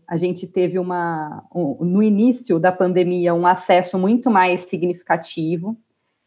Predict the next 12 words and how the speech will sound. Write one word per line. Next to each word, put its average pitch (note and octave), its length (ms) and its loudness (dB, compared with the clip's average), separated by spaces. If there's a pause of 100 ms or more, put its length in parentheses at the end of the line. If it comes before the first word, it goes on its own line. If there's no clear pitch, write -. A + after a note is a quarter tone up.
(160)
Eu F3+ 80 6
acho F3+ 220 2
que, G#3 60 2
ao F#3 100 8
longo G#3+ 240 4
do G3+ 80 0
processo, F#3 500 2
esses F3 220 0
acessos E3+ 480 0
foram G#3+ 380 2
diminuindo, G3+ 1040 -2 (440)
é, D#3 400 0